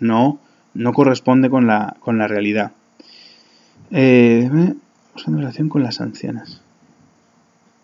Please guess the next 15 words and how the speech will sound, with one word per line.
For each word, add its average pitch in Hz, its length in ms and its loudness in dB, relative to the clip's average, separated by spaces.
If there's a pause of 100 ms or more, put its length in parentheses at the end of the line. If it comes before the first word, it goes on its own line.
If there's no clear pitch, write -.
(1040)
Bien. 107 200 -8 (1200)
Bueno, 123 260 -2 (180)
como 139 160 -2
os 131 60 -2
decía, 165 400 0
aquí 131 220 -2
lo 151 80 4
que 139 60 0
está 143 140 -6
retratando, 143 500 2
lo 123 100 -8
que 123 60 -12
está - 120 -12
haciendo 175 260 2
es - 260 -2